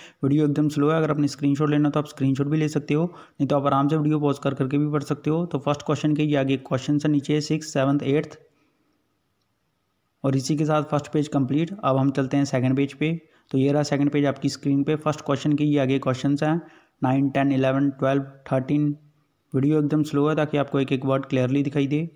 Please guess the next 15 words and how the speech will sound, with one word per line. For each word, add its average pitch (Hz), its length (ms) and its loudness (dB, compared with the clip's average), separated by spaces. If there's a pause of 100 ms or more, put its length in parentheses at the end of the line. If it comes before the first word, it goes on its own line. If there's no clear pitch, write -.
(360)
उसके 139 200 -2
बाद 139 120 0
फर्स्ट 151 220 -2
क्वेश्चन 147 340 0
के 147 80 0
ये 147 120 2
आगे 135 220 2
क्वेश्चन 135 340 -2
है 143 120 0
नीचे, 139 260 0
फ़ोर्टीन, 139 460 0
फ़िफ़्टीन, 139 420 0
सिक्सटीन, 139 460 -2
सेवनटीन, 135 480 0
एटीन, 135 440 0